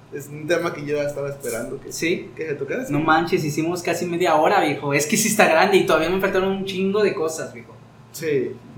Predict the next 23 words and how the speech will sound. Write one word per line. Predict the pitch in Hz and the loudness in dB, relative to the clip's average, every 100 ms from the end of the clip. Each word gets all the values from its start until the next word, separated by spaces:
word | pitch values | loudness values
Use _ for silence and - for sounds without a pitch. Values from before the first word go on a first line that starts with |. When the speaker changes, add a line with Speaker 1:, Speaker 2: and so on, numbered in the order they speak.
| - - - - - - - - - | -18 -18 -20 -14 -12 -12 -16 -14 -8
Speaker 2:
Y | 143 | -6
sí, | 143 151 | -4 0
a | 160 | 2
mí | 190 | 4
me | |
gusta | 190 196 | 2 2
mucho | 190 190 202 | 2 2 2
porque | 180 160 147 | 2 2 0
son | 170 170 | -2 2
todos | 185 | 4
los | 190 190 | 6 6
dioses | 190 190 190 | 4 2 0
juntos | 208 202 190 | 0 0 2
tratando | 160 147 - 202 | 2 2 2 2
de | 185 | 4
hacer | 180 | 4
una | 190 190 | 2 2
chingadera | 190 190 185 202 190 190 - - - | 4 4 6 6 4 2 -6 -6 2
y | |
no | 196 | 8
les | 220 226 | 10 12
sale. | 240 208 226 196 208 | 12 12 12 10 8
<laughs> | - 240 - - | 8 8 6 2